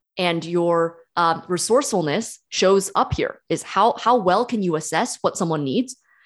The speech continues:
and then tailor the pitch to that. But if you can do that, you know, you can, you can come from a completely, um, irrelevant background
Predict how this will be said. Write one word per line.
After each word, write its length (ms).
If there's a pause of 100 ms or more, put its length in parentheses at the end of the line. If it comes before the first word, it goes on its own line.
(120)
and 160
then 220 (360)
tailor 300
the 120
pitch 340
to 160
that. 320 (300)
But 100
if 100
you 140
can 180
do 180
that, 280 (340)
you 120
know, 60
you 220
can, 320
you 140
can 340
come 320
from 180
a 60
completely, 680 (260)
um, 320 (500)
irrelevant 520
background 600